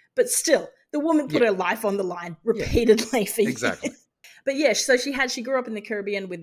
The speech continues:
Speaker 1: you know, home, home remedies, home cooking, and she just, like, wanted to be a part of the empire and, and help. So it's such an interesting motivation, and I,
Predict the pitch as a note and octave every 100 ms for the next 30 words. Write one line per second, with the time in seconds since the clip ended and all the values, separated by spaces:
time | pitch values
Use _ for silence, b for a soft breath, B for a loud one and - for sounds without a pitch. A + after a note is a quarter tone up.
0 | - - F#3 E3 E3 - F#3 F3+ F3 -
1 | _ - G3 F3+ F3 F3 E3 E3 E3 E3+
2 | E3 - E3 E3 D#3 D#3+ - E3 F3 F3
3 | - - - _ D3 D#3 E3+ E3 D#3+ D#3+
4 | E3 D#3+ E3+ E3+ D#3+ D#3+ - E3+ E3+ D#3+
5 | E3 E3 - E3+ E3 E3 G3+ G4+ _ B
6 | B B B - A#3+ A#3+ - D#4 D#4 D4
7 | B3+ A#3 B3 - G3 F#3 F3+ E3+ F#3+ F3+
8 | E3+ F#3 G#3+ E3+ D#3+ - E3+ E3+ E3+